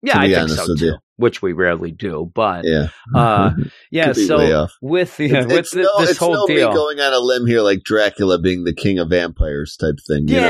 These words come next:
Speaker 2: know?
Speaker 1: yeah, that, that
Speaker 2: Still
Speaker 1: didn't
Speaker 2: might
Speaker 1: come more
Speaker 2: happen.
Speaker 1: like,
Speaker 2: That,
Speaker 1: let
Speaker 2: that
Speaker 1: me,
Speaker 2: story
Speaker 1: let me
Speaker 2: hasn't ended
Speaker 1: guess.
Speaker 2: yet.
Speaker 1: Let me guess what a one shot
Speaker 2: <laughs>
Speaker 1: is. Oh, yeah, I'll go with that. <laughs> Spi-, spider bite one shot. Uh,
Speaker 2: Yeah.
Speaker 1: but yeah, I'm gonna go seven out of ten. I think that some big things happened here.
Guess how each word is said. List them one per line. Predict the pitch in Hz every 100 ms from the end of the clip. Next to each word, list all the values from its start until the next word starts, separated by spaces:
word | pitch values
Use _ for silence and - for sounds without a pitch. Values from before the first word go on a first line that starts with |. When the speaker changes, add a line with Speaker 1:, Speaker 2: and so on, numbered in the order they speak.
| 196 160
Speaker 2:
know? |
Speaker 1:
yeah, | 143 135 120
that, | 123 120
that | 113 127
Speaker 2:
Still | - - 139
Speaker 1:
didn't | 117
Speaker 2:
might | 110
Speaker 1:
come | 143
more | 135
Speaker 2:
happen. | 123
Speaker 1:
like, | 120 117
Speaker 2:
That, | 98 107 117
Speaker 1:
let | 123
Speaker 2:
that | 139
Speaker 1:
me, | 202
Speaker 2:
story | - 180 170
Speaker 1:
let | -
me | 151
Speaker 2:
hasn't | 151 147 143
ended | - 117
Speaker 1:
guess. | 95
Speaker 2:
yet. | 90 78 - -
Speaker 1:
Let | 302
me | 349
guess | - 175 214 147
what | 123
a |
one | - 113 -
shot | - 120 107 104
Speaker 2:
<laughs> | 104
Speaker 1:
is. | 101 - - -
Oh, | 135 143
yeah, | 131 143
I'll | -
go | 147 131
with | 131 -
that. | 101 113 -
<laughs> | 151 143
Spi-, | - - 131 123 - 254
spider | - 220 170 139
bite | 127 127 -
one | 107 98
shot. | - 104 - - - -
Uh, | 170 170 -
Speaker 2:
Yeah. | 208 - -
Speaker 1:
but | 247
yeah, | 240
I'm | 240
gonna | 254
go | 240
seven | 214 220 196 190
out | 175
of | -
ten. | 160 156 147 _ _ _
I | 170 165 165 - -
think | 180 185 -
that | - _ -
some | - 156
big | 127 165 -
things | 156 127
happened | - 156 151 160 139 98
here. | - 92 92